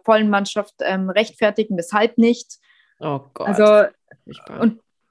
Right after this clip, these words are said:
Speaker 1: was für mich persönlich am allerschlimmsten war, ähm, dass ich ja mit Bulimikern in einer Gruppe war, von denen ich mir dann die ganzen Brechstories anhören durfte. Also das war für mich die reinste Katastrophe.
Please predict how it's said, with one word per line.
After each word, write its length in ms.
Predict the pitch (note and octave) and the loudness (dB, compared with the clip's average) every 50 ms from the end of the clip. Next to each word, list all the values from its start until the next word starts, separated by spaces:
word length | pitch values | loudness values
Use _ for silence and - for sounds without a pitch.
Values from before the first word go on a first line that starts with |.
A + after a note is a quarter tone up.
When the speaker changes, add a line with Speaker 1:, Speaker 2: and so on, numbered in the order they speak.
| _ _ | _ _
Speaker 1:
was 220 | - A3+ G#3 - - | -2 -2 -2 -2 0
für 100 | A#3 A3 | 2 4
mich 180 | A#3 B3+ B3+ | 4 4 2
persönlich 400 | - - G#3+ - A#3 A3 A3 A3 | 0 -6 -4 -4 -4 -6 -6 -6
am 80 | G#3 - | -4 -2
allerschlimmsten 680 | - F#3 A3+ A#3 A3+ - A#3+ A#3+ A3+ - - - A3 | -2 0 -2 -2 -4 -4 -4 -4 -4 -6 -6 -6 -4
war, 460 | G#3 G#3+ G#3+ G#3+ G#3+ A3 A3 - - | -2 0 0 0 0 -2 -2 -4 -6
ähm, 240 | - G3 G3 G3 G3 | -8 -6 -6 -4 -4
dass 180 | G3 G3 G3 - | -6 -6 -6 -8
ich 120 | G3 G3 | -8 -4
ja 80 | G#3+ G3+ | -2 -2
mit 260 | G3 G3+ G3 - - | 0 -2 -4 -2 0
Bulimikern 640 | - G#3+ G#3 A#3+ B3+ C4 A3+ - - - F#3 F3+ | 0 2 6 6 8 8 6 4 2 -2 -4 -4
in 100 | F#3 F3+ | -4 -6
einer 220 | - D3+ F3+ F3+ F3+ | -8 -6 -6 -6 -8
Gruppe 340 | - - F#3+ - G3+ G3 F3 | -8 -8 -4 -2 -2 0 2
war, 220 | G3 G3 G3+ G3+ | 2 2 2 2
von 240 | G3+ - G#3 G3 F#3 | 0 -2 -4 -2 0
denen 160 | G3+ G3 G3+ | 0 0 0
ich 100 | G3 - | -2 -4
mir 120 | G#3 F#3+ | -4 -4
dann 140 | F3+ F#3+ F#3 | -4 -4 -6
die 80 | F#3 F3+ | -6 -4
ganzen 300 | - F#3 F#3 - - F#3 | -6 -6 -6 -6 -8 -6
Brechstories 640 | - F#3+ A#3+ A#3 - - - F3 F3 F3+ F3+ F3+ - | -2 -2 -4 -4 -2 0 2 2 4 2 2 0 -2
anhören 380 | - F3 F3 F3+ F3+ F3 E3+ | -4 -4 -4 -4 -6 -4 -2
durfte. 500 | F3+ F3+ F#3+ F#3 F3+ - G#3 G#3+ G#3 - | 0 0 -2 -2 -2 -2 -2 -2 -2 -4
Also 160 | - F3+ F3+ | -6 -6 -6
das 240 | F#3 F#3 F#3+ F#3+ - | -4 -6 -6 -4 -2
war 160 | F3+ F3+ F3+ | -2 -2 -2
für 80 | - G3 | 0 -2
mich 160 | F#3+ F#3+ - | -2 -2 -4
die 120 | - G3 F3+ | -6 -6 -6
reinste 340 | F3+ E3+ E3+ - - - | -4 -6 -8 -8 -8 -10
Katastrophe. 720 | F#3+ - F#3+ - - - - _ - F3+ F3+ F3+ F3+ F3 | -8 -8 -8 -6 -6 -8 -4 _ -2 -2 -2 -2 -6 -6